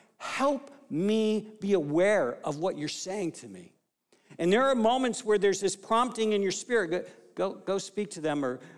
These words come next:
"I want you to do this, you know, go pay for their meal." Uh, wow. You know, I must have had a bad piece of turkey or something,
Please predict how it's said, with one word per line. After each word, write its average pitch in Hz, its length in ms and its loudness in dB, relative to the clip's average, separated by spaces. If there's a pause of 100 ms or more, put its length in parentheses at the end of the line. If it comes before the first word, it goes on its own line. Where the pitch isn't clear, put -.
(140)
"I 143 120 0
want 190 320 0
you 202 80 -6
to 175 100 2
do 175 260 -4
this, 127 280 -2
you 156 80 -2
know, 156 160 -4
go 160 160 2
pay 185 240 0
for 180 140 -6
their 170 180 -2
meal." 156 320 -4 (1200)
Uh, 104 400 -14
wow. 101 540 -4 (720)
You 120 120 -10
know, 127 160 -6
I 131 80 -4
must 143 260 -6
have 120 100 -8
had 131 180 -2
a 101 60 -8
bad 131 520 -4
piece - 300 -10
of 107 140 -18
turkey 190 340 -4
or 104 120 -12
something, - 400 -12